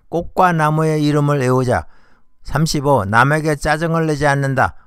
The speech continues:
화가 났다고 누군가의 짜증을 내면 기분이 풀리기는커녕 점점 더 고약해진다. 화는 누군가의 짜증을 내는 방법으로 풀리지 않는다. 삼십육, 언짢은 일이 있을 때일수록 좋은 일을 하자. 삼십칠,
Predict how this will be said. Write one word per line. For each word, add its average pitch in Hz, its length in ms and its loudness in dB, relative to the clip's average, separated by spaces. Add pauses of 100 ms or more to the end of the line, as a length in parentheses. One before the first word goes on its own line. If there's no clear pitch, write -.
(120)
화가 165 340 4
났다고 139 400 0
누군가의 139 600 -2
짜증을 151 460 -2
내면 147 320 -2 (220)
기분이 143 400 0
풀리기는커녕 147 920 0
점점 143 600 -2
더 160 220 2
고약해진다. 127 760 -2 (360)
화는 147 480 4
누군가의 139 540 -2
짜증을 135 480 -4
내는 131 300 -2
방법으로 123 480 -2
풀리지 139 400 -4
않는다. 131 460 -2 (400)
삼십육, 151 640 -2 (260)
언짢은 170 540 0
일이 160 180 2
있을 151 240 -4
때일수록 147 760 -2
좋은 147 360 0
일을 151 260 0
하자. 123 260 -2 (320)
삼십칠, 147 680 -2